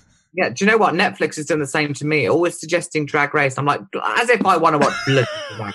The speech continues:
Speaker 1: Race. I can't believe it.
Speaker 2: How very dare you?
Speaker 1: How
Speaker 2: Now
Speaker 1: dare you?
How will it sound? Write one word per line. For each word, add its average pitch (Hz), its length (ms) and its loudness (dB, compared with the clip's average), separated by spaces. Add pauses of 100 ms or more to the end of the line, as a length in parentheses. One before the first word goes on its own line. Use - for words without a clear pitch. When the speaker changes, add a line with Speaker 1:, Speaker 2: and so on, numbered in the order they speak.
(140)
Speaker 1:
Race. 95 220 -6
I 127 120 -12
can't 139 160 0
believe 220 640 -2
it. 123 280 -4 (220)
Speaker 2:
How 240 180 -4
very 196 440 2
dare 165 340 2
you? 113 320 -2 (340)
Speaker 1:
How - 80 0
Speaker 2:
Now 170 140 4
Speaker 1:
dare 226 320 4
you? 160 360 2